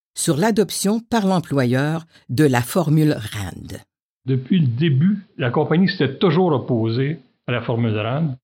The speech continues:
Speaker 2: Et c'était rare. Des grandes compagnies comme ça, en Amérique du Nord, la plupart acceptaient la formule rand. C'était pas un enjeu. Mais là, à United Aircraft, c'était vraiment une décision incontournable de la compagnie de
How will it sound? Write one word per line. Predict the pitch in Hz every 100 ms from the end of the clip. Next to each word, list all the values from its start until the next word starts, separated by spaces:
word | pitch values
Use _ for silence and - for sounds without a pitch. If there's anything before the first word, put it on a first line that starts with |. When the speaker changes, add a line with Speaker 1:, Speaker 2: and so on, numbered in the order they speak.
| _ _ -
Speaker 2:
Et | 139 160
c'était | 156 - 175
rare. | 202 254 165 117 127
Des | 139
grandes | 127 165 214
compagnies | - 160 131 147 196
comme | 147 117
ça, | - 185 202 131
en | 127
Amérique | 139 165 156
du | 120
Nord, | 131 175 175
la | 151
plupart | - 139 190 185
acceptaient | 123 - 156 - 123
la | 110
formule | 120 107 104
rand. | 104 107 110 104 -
C'était | - - 110
pas | 143 180
un | 165
enjeu. | 131 110 101 104 127 123 _ -
Mais | 117
là, | 117 180 - -
à | 131
United | 135 170 175
Aircraft, | 185 143 120 170 170
c'était | - 123
vraiment | 135 156
une | 151 117
décision | 156 - - 120 113 139 151 151 - _ -
incontournable | 147 147 156 - 117 123 139 127
de |
la | 113
compagnie | 110 117 113 104 117
de | 131 113 123